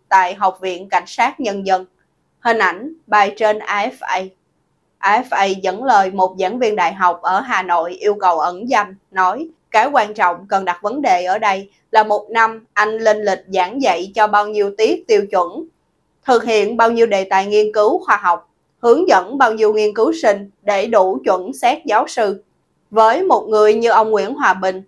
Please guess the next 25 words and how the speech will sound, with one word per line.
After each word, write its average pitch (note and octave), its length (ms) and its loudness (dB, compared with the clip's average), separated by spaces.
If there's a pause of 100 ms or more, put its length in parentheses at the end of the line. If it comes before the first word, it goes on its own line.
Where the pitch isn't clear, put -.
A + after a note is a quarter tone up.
(120)
một G#3 220 2
ngày G#3 280 0
họp F#3+ 360 2
vài F#3+ 180 4
ba G3+ 160 2
lần, F#3 280 2 (320)
thì A3 240 4
thời A3 220 2
gian A3+ 320 -2
giảng G#3+ 320 -2
dạy F#3+ 300 0
là G3 140 2
bao G3 180 0
nhiêu? G#3 280 -2 (480)
Công A#3 200 4
trình G#3 260 -6
nghiên G#3+ 180 -2
cứu B3 180 0
khoa B3 160 0
học F3+ 260 0
ở G3 160 0
đâu G#3+ 340 2
không G3+ 280 0
ai G3 260 -4
thấy. A#3+ 340 -4